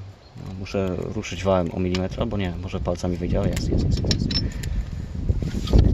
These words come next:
Mam łobuziarę. Dobra. I teraz tak. Został mi tam otwór. Tutaj, obok. Tutaj bagnetu oleju.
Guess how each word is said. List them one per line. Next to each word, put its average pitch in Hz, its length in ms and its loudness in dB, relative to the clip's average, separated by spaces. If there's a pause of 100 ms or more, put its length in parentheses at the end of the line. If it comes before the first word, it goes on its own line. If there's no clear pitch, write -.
(140)
Mam 85 320 -2
łobuziarę. - 460 -8 (320)
Dobra. 95 220 -4 (1900)
I 95 60 -6
teraz 104 240 -4
tak. - 260 -8 (1400)
Został 107 300 -2
mi 104 100 0
tam 107 180 2
otwór. 92 360 -2 (1400)
Tutaj, - 260 -2 (580)
obok. 92 420 2 (520)
Tutaj 90 460 -2
bagnetu 95 500 2 (260)
oleju. 92 360 4